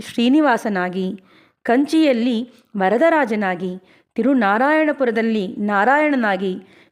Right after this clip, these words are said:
ಶ್ರೀ ರಾಜಮನ್ನಾರ್ಗುಡಿಯಲ್ಲಿ ಶ್ರೀ ವಿದ್ಯಾ ರಾಜಗೋಪಾಲನಾಗಿ, ಮಧುರೆಯಲ್ಲಿ ಅಳಹನಾಗಿ, ಹೀಗೆ ಅನೇಕ ಕ್ಷೇತ್ರಗಳಲ್ಲಿ ನಮಗೆ ಅವನನ್ನು ಸೇವಿಸುವ ಭಾಗ್ಯವನ್ನು ಒದಗಿಸಿಕೊಟ್ಟಿದ್ದಾನೆ.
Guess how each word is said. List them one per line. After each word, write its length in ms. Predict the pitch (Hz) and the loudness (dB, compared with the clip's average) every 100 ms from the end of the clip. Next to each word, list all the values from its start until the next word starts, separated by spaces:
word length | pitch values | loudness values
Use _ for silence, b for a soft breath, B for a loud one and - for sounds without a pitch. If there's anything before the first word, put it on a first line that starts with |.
| - | -6
ಶ್ರೀ 240 | 226 196 | -4 -2
ರಾಜಮನ್ನಾರ್ಗುಡಿಯಲ್ಲಿ 1300 | 196 196 214 285 277 285 254 247 247 233 220 185 - - | 0 0 2 2 2 2 0 0 0 0 -2 -4 -8 -6
ಶ್ರೀ 160 | 214 | -4
ವಿದ್ಯಾ 340 | 190 175 233 294 | -4 -2 0 2
ರಾಜಗೋಪಾಲನಾಗಿ, 1080 | 233 220 262 247 240 220 208 190 180 185 185 B B B B | 2 2 0 -2 0 0 0 -2 -2 -6 -8 B B B B
ಮಧುರೆಯಲ್ಲಿ 840 | 202 190 254 294 277 254 226 196 - | -4 0 2 2 2 2 -2 -4 -6
ಅಳಹನಾಗಿ, 720 | 196 208 277 285 226 180 180 180 b b b - | -2 0 2 2 0 -2 -8 -10 b b b -4
ಹೀಗೆ 440 | 233 214 214 190 B B - | -2 0 0 -2 B B -6
ಅನೇಕ 460 | 208 220 285 320 339 | 0 2 2 2 0
ಕ್ಷೇತ್ರಗಳಲ್ಲಿ 880 | - - 226 220 208 196 208 254 285 B B | -2 -2 -2 0 0 0 0 -2 -4 B B
ನಮಗೆ 280 | 214 226 262 | 0 2 2
ಅವನನ್ನು 540 | - 226 233 226 214 - | 0 0 2 0 -2 -8
ಸೇವಿಸುವ 580 | - 226 254 - 233 | -2 0 0 0 0
ಭಾಗ್ಯವನ್ನು 760 | 196 190 190 220 240 214 233 202 B B - | 0 0 0 0 0 0 0 -4 B B -6
ಒದಗಿಸಿಕೊಟ್ಟಿದ್ದಾನೆ. 960 | 226 254 277 240 226 196 190 185 180 | -2 0 0 0 -2 -2 0 0 -2